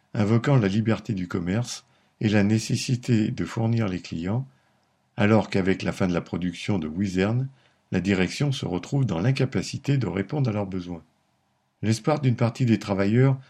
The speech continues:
réside toujours dans une reprise de l'usine par un industriel, François Vessière, appuyé par un fonds d'investissement luxembourgeois, R E M.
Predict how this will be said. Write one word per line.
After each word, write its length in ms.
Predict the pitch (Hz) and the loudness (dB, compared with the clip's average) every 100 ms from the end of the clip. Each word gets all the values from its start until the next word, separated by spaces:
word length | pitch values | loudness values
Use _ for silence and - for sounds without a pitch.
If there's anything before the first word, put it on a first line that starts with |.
| _ 104 | _ 0
réside 380 | 117 127 143 | 2 4 2
toujours 420 | - 123 113 143 135 | 0 0 2 2 2
dans 120 | 101 | -2
une 200 | 95 90 | -2 -2
reprise 380 | 110 107 135 113 | -2 0 0 2
de 120 | 98 | 0
l'usine 440 | 92 85 113 131 | -2 0 2 2
par 180 | 127 90 | 0 -2
un 120 | 92 | 0
industriel, 720 | 110 113 113 - 92 85 92 123 - _ _ _ | 0 -2 -6 -6 -4 -4 -4 -6 -12 _ _ _
François 500 | _ - 120 - 123 | _ -2 -2 0 0
Vessière, 600 | 101 92 - 98 95 104 120 _ _ _ _ - | 2 0 0 0 0 -2 -8 _ _ _ _ -4
appuyé 420 | 110 127 123 151 | -2 2 4 2
par 220 | 123 92 | 0 -2
un 100 | 95 | -2
fonds 200 | - 139 | 0 0
d'investissement 720 | 117 95 92 - 92 - 127 127 | 2 0 -2 -6 -10 -4 -4 0
luxembourgeois, 840 | 113 123 - 117 101 80 87 101 131 _ _ _ 131 | 0 0 0 0 -2 -6 -6 -6 -8 _ _ _ 0
R 200 | 117 104 | 2 2
E 80 | |
M. 240 | 85 76 | -2 -6